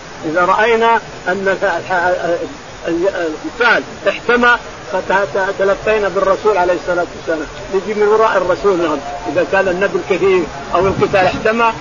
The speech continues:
يقول: "نختفي بالر-، نحتمي بالرسول عليه الصلاة والسلام". الشاهد أنه يقول: "أنا النبي لا كذب، أنا ابن عبد المطلب". ثم ذهب إلى الحارث، ولا سف-، أبو سفيان بن الحارث بن المطلب، آخذ بحبل البغلة ويجرها إلى هوازن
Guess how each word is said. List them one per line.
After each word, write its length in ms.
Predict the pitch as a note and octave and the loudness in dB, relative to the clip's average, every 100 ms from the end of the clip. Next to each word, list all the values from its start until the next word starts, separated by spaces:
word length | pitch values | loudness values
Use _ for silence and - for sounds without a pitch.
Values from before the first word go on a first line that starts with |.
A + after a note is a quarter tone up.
| - - | -6 -2
يقول: 220 | F#3 G3+ | 2 2
"نختفي 400 | G#3+ - - F#3 | 0 0 0 0
بالر-، 340 | F#3+ - - | 0 2 2
نحتمي 340 | F#3+ - G3+ G3+ | 0 -2 -2 0
بالرسول 440 | G3 F#3 F3 G3+ F3 | 0 2 2 2 2
عليه 180 | F3 F#3 | 2 0
الصلاة 260 | - F3 E3+ D3 | 0 0 0 0
والسلام". 440 | - E3+ E3 D3+ - - - | 0 0 0 -2 -8 -10 -4
الشاهد 480 | D#3+ - G3+ A3 G#3+ | -4 0 4 4 2
أنه 220 | G#3 G#3 | 0 0
يقول: 240 | G#3 - | 0 0
"أنا 160 | G3+ G3 | -2 -2
النبي 560 | F#3+ F#3+ A3 G#3 G#3 G3+ | -2 -2 -4 0 2 2
لا 80 | F3+ | 2
كذب، 240 | A3+ A#3 A3+ - - - | 2 2 0 -4 -10 -4
أنا 160 | F#3 G#3 | 0 2
ابن 220 | F#3 F#3+ | 2 2
عبد 260 | F3+ G3+ A3 | 2 2 0
المطلب". 580 | G#3+ G3+ - F#3+ F3 - - - - | 0 -2 0 2 0 -2 -10 -10 -6
ثم 260 | F#3 G#3 | -4 -2
ذهب 300 | G#3+ G#3 G3+ | 0 2 2
إلى 120 | F#3+ | 2
الحارث، 500 | F3+ E3+ F#3+ A#3 A3+ - - - - | 2 2 4 6 4 0 -6 -10 -6
ولا 260 | F3+ F3+ E3 - | -2 0 -2 -4
سف-، 280 | F3+ - - | -6 -2 -2
أبو 180 | G3 F#3 | -2 -2
سفيان 300 | F#3+ C4 A3 G#3+ | -2 2 2 2
بن 120 | F#3+ | -2
الحارث 380 | F3+ G3 A3 G#3 | 0 2 2 2
بن 100 | F#3 | -2
المطلب، 460 | F3+ F3+ F#3 A3 A3+ - - F#3+ | -2 -2 0 2 0 -2 -4 2
آخذ 380 | G3 E3 G3+ | 2 0 -2
بحبل 540 | F#3 F3 F3+ F3 F3+ F3 E3+ | -2 0 0 0 -2 -2 -2
البغلة 540 | E3 D#3+ G3+ A3+ A3 - - - | -2 0 2 4 2 0 -8 -2
ويجرها 760 | F#3 G3 F3 G#3+ A3 G#3+ A3 - | 2 2 2 2 2 4 4 4
إلى 180 | G3+ | 2
هوازن 600 | G3 E3 F3+ F3 D#3+ E3+ | 4 6 6 4 4 0